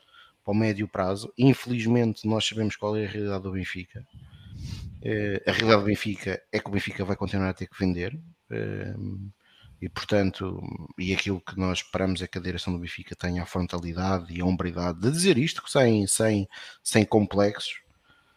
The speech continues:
Eh, e, portanto, nós sabemos, e também sabemos que os jogadores que têm maior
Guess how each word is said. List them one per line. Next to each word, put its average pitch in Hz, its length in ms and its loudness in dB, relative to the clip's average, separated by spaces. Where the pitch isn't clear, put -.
Eh, 104 720 2
e, - 60 2
portanto, 95 260 0
nós 92 140 0
sabemos, 98 500 -2
e 104 80 0
também 120 240 12
sabemos 107 680 4
que 110 360 -4
os 98 140 -4
jogadores 101 500 -2
que - 60 -6
têm 107 520 4
maior 110 380 6